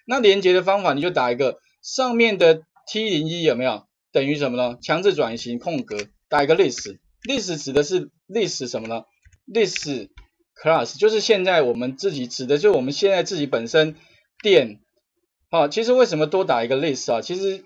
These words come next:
就是懒人。为什么？因为翻阅版I D太长了。我希望 list 点，哎，就出来，对不对？你就打 F 就好了，Enter 一下。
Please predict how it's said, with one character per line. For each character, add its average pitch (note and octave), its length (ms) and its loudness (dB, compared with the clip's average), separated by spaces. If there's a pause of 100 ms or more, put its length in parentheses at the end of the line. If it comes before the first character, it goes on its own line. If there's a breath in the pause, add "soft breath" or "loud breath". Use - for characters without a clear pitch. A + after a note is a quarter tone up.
(120)
就 G3 100 -2
是 F#3 80 -4
懒 C3+ 240 0
人。 A2 300 -8 (500 soft breath)
为 F#3+ 100 -2
什 E3 60 0
么？ C#3+ 140 -4 (300 soft breath)
因 F#3+ 120 -4
为 G#3 60 2
翻 G3 240 0
阅 G3+ 80 0
版 C#3+ 160 0
I D3 120 2
D D3+ 140 -4
太 D3 200 -4
长 G2 200 -14
了。 G2+ 140 -18 (640)
我 D#3+ 140 0
希 F3 100 -4
望 G3+ 240 0 (480 soft breath)
list F#3 400 -2
点， A#2 320 -2
哎， E3 140 -2
就 F#3 200 -4
出 F3+ 200 -4
来， C3+ 180 4
对 C3+ 80 0
不 B2 80 2
对？ - 80 -10 (320 soft breath)
你 D#3+ 160 -4
就 G3+ 140 4
打 B2+ 160 0
F C#3 260 -2
就 C3 140 -4
好 G2+ 160 -6
了， G2 120 -14 (100)
Enter E3 300 -4
一 E3+ 60 -2
下。 A#2 240 -6